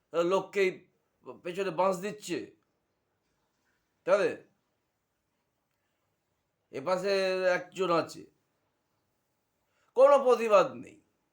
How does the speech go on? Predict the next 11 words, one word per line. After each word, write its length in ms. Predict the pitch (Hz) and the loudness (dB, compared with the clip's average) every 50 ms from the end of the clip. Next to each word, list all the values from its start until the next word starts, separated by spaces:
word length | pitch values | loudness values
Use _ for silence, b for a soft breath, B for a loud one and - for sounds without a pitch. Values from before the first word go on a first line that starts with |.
| _ _ _ _ _ _ _ _ _ _ - | _ _ _ _ _ _ _ _ _ _ -8
আহ, 800 | - - 285 294 302 285 285 277 262 240 226 254 196 196 180 - 180 185 170 156 | 0 4 6 6 8 8 8 8 8 8 8 8 6 6 4 4 2 0 0 2
দারুণ, 340 | 156 151 139 139 139 135 131 127 | 2 0 2 0 -2 -6 -8 -6
দারুণ, 300 | 127 123 117 110 101 95 b b b b b | -4 -4 -4 -6 -8 -14 b b b b b
কোনো 160 | - 262 269 269 247 | 2 4 4 6 4
কথা 140 | 240 233 226 | 4 4 4
বলছে 180 | 214 214 196 190 | 2 2 0 -2
না, 80 | 180 | -4
চুপ 100 | 185 208 | -6 -6
করে 140 | 208 202 175 175 | -6 -6 -4 -4
বসে 160 | 156 135 120 | -6 -6 -8
আছে। 220 | 107 - - _ | -10 -10 -14 _